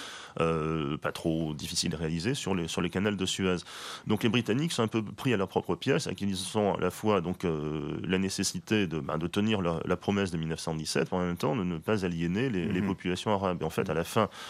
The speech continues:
Speaker 1: des années trente, à la veille de la Seconde Guerre mondiale, en fait, c'est un échec complet, parce
Speaker 2: Mhm.
Speaker 1: que la Palestine est dans un état de guerre civile larvée entre les deux, les deux communautés,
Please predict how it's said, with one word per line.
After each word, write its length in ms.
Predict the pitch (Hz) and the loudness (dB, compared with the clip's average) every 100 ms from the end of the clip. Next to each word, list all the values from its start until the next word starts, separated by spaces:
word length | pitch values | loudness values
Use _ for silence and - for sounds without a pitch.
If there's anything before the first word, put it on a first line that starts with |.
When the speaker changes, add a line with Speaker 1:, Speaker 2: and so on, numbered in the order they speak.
| - - | -12 -2
Speaker 1:
des 160 | 90 85 | 0 0
années 180 | 82 | 0
trente, 240 | 82 165 156 | 0 0 2
à 60 | |
la 80 | 85 | 0
veille 160 | 87 95 | 2 2
de 80 | 85 | 2
la 80 | |
Seconde 300 | 82 90 90 | 0 0 0
Guerre 140 | 85 80 | 0 -2
mondiale, 360 | 78 90 80 | -2 0 0
en 40 | - | 0
fait, 140 | - | -2
c'est 180 | - - | -4 -2
un 60 | 85 | -2
échec 260 | 82 85 | 0 -4
complet, 320 | - 113 196 - | -4 -2 0 0
parce 140 | 101 | 2
Speaker 2:
Mhm. 40 | 87 | 2
Speaker 1:
que 40 | |
la 60 | 85 | 2
Palestine 480 | 92 90 - 110 85 | 0 -2 0 0 0
est 60 | |
dans 160 | 80 85 | 0 0
un 100 | 85 | 0
état 240 | 82 95 | 0 0
de 180 | 80 78 | 0 -2
guerre 200 | 80 92 | 0 0
civile 380 | - 87 90 78 | 0 0 0 0
larvée 380 | 76 82 120 151 | -2 0 0 2
entre 240 | 95 90 | 0 0
les 100 | 82 | -2
deux, 240 | 80 95 | 0 0
les 140 | 82 85 | 0 0
deux 140 | 101 | -2
communautés, 560 | - 90 87 80 143 | 0 0 0 0 0